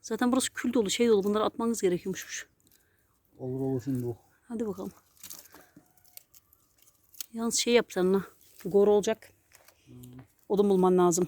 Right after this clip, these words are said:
Speaker 2: O gittikçe bir yerlere bakalım.
Speaker 1: Yani gor olursa güzel olur.
Speaker 2: Yani gor olacak, bakalım.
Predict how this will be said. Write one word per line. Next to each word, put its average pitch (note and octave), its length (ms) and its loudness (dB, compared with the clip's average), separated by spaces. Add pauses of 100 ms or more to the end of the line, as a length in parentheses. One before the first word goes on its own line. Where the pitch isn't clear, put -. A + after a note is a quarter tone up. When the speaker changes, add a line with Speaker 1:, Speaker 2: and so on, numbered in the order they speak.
(520)
Speaker 2:
O C3+ 80 -16
gittikçe C3+ 520 -12
bir E3+ 60 -2
yerlere D#3+ 240 -4
bakalım. C3 240 -18 (1300)
Speaker 1:
Yani F#3+ 240 0
gor G3+ 180 4
olursa A#3+ 380 -2
güzel F#3 220 0
olur. E3+ 300 -4 (1600)
Speaker 2:
Yani C3+ 180 -20
gor B2+ 200 -20
olacak, B2+ 260 -20 (100)
bakalım. - 420 -20